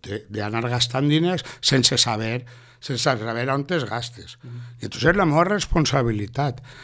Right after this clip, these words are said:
Speaker 1: I això és el que vaig a fer. I no tan sols això, sinó que la meva idea és potenciar, si puc, dins de arribar a un acord per a poder potenciar encara més la fepa,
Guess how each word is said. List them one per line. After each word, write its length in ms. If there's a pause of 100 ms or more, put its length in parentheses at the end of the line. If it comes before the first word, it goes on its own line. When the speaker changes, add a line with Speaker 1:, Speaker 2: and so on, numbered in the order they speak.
(100)
Speaker 1:
I 100
això 300 (400)
és 60
el 140
que 80
vaig 200
a 60
fer. 220
I 100
no 120
tan 140
sols 180
això, 360 (380)
sinó 380
que 420
la 100
meva 280
idea 200
és 120
potenciar, 920 (420)
si 400
puc, 520 (140)
dins 300
de 340
arribar 420
a 40
un 120
acord 560 (500)
per 200
a 120
poder 360
potenciar 680
encara 360
més 160
la 120
fepa, 440